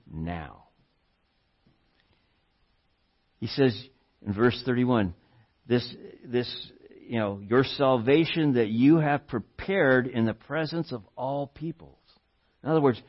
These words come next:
you've done this publicly. You've made him known, and I'm declaring who he is publicly. This is not something God is hiding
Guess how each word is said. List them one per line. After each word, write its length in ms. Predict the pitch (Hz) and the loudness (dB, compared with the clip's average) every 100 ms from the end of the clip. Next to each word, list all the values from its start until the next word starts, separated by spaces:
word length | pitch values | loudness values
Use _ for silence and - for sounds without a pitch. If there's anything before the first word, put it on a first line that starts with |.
| _ _ | _ _
you've 220 | - 110 95 | -4 -2 4
done 260 | 160 185 | 6 6
this 200 | 165 156 - | 4 2 -4
publicly. 720 | - 135 120 107 92 80 - _ _ _ _ _ _ _ _ _ _ _ _ _ _ _ _ _ _ _ _ _ - | -6 -2 0 0 -2 -6 -6 _ _ _ _ _ _ _ _ _ _ _ _ _ _ _ _ _ _ _ _ _ -4
You've 200 | 110 101 | -2 2
made 280 | 123 165 151 | 4 6 4
him 240 | 160 143 | 4 6
known, 400 | 143 147 151 147 - _ _ - | 6 6 6 2 -4 _ _ -2
and 160 | 104 | 2
I'm 340 | 123 165 123 - _ - | 4 2 0 -6 _ -10
declaring 720 | - - - 175 196 151 127 | -8 -6 0 6 6 6 4
who 280 | 110 143 156 | 6 8 8
he 300 | 123 139 160 | 8 6 6
is 260 | 123 92 95 _ _ _ _ | 2 0 -6 _ _ _ _
publicly. 680 | - 190 139 110 - 78 71 _ _ _ _ _ _ _ _ | -6 -2 2 2 0 -12 -18 _ _ _ _ _ _ _ _
This 100 | 107 | -14
is 140 | 113 110 | -6 -2
not 220 | 131 127 - | -4 -4 -8
something 360 | 123 123 123 | -8 -4 -4
God 280 | 107 110 113 | -2 -2 -2
is 100 | 117 | -6
hiding 540 | - - 117 95 73 | -10 -6 -2 -2 -6